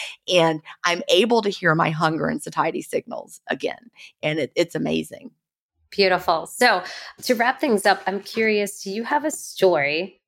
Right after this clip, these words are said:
Speaker 2: about one of your clients or maybe one of your followers, someone in your community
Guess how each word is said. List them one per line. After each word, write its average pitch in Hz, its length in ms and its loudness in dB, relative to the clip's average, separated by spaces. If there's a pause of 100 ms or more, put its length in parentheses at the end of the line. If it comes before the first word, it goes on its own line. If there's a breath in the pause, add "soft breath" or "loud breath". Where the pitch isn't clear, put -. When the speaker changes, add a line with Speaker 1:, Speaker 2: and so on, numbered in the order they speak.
(160)
Speaker 2:
about 170 280 2
one 170 140 0
of 175 120 -4
your 196 120 -4
clients 160 560 -2
or 165 60 -2
maybe 170 260 -2
one 170 160 -2
of 165 120 -8
your 208 100 -2
followers, 165 560 -2
someone 202 240 -2
in 196 160 -4
your 185 140 -2
community 175 720 -6